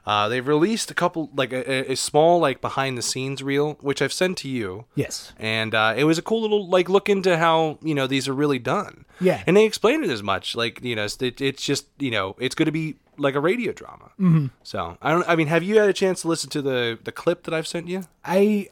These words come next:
Speaker 2: I didn't get to listen to, like, the actual preview for it, but I did watch the behind-the-scenes.
Speaker 1: Mm-hmm.
Speaker 2: Uh, I mean, that was just cool because, I mean, one of the shots was, you know, about six different voice actors all in one room.
Speaker 1: And, like,
Speaker 2: Just
Speaker 1: bouncing
Speaker 2: ba-,
Speaker 1: off
Speaker 2: yeah,
Speaker 1: each
Speaker 2: just
Speaker 1: other.
Speaker 2: basically in a big circle.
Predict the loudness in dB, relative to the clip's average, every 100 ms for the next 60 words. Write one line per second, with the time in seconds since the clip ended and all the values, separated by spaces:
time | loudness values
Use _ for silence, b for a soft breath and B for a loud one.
0 | -2 0 2 2 2 0 2 2 4 4
1 | 0 2 2 2 -2 -2 -2 -4 -4 -2
2 | 2 2 2 2 2 0 0 0 -2 -2
3 | 2 2 2 -2 -4 -10 -10 -10 -10 -10
4 | -8 -6 -4 -2 -2 -2 -2 -4 -8 B
5 | B -6 -4 -4 -8 -14 b b 0 2
6 | 2 2 0 0 0 0 0 0 0 -2
7 | -4 -6 -2 0 0 2 2 2 0 -4
8 | -4 -4 -4 -4 -4 -4 -8 -10 -8 -6
9 | -4 -4 -6 -4 -4 -4 -4 -4 -4 -10
10 | -14 _ _ _ _ -10 -2 -2 0 -4
11 | -6 -6 -6 -2 0 0 0 -2 -2 0
12 | 0 0 -2 -4 -6 -2 -4 -2 2 2
13 | 0 -4 -2 0 2 0 0 -4 -2 -2
14 | -2 -2 0 0 0 0 0 0 -2 -4
15 | -4 -2 -2 -4 -6